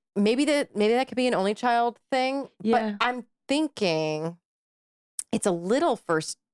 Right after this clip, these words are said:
Speaker 1: child-y.
Speaker 2: Well, only children and first children share some things because for a minute you are the only child.
Speaker 1: Yeah.
Speaker 2: So
Speaker 1: Yeah, yeah.
Speaker 2: you would probably have both.
Speaker 1: Well, th-, what I'm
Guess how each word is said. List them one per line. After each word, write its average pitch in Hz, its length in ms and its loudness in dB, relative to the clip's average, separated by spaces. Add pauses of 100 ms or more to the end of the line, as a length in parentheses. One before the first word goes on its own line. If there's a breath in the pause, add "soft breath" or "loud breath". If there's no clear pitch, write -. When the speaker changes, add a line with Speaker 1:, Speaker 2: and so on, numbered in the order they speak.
Speaker 1:
child-y. 156 1300 0 (240)
Speaker 2:
Well, 233 180 4
only 247 260 2
children 262 340 0
and 214 220 0
first 208 380 -2
children 185 560 0 (220)
share 190 300 0
some 190 200 -2
things 185 220 0
because 180 440 0
for 180 240 0
a 175 60 0
minute 175 580 -2
you 175 180 0
are 170 140 2
the 160 120 0
only 147 160 -6
child. - 360 -4 (200)
Speaker 1:
Yeah. 208 240 2 (140)
Speaker 2:
So - 100 0
Speaker 1:
Yeah, 180 340 2
yeah. 180 40 0
Speaker 2:
you 190 400 2
would 180 180 0
probably 185 240 2
have 175 220 0
both. 165 360 -2 (240)
Speaker 1:
Well, 330 340 0 (420)
th-, 330 140 0
what 339 120 2
I'm 381 140 0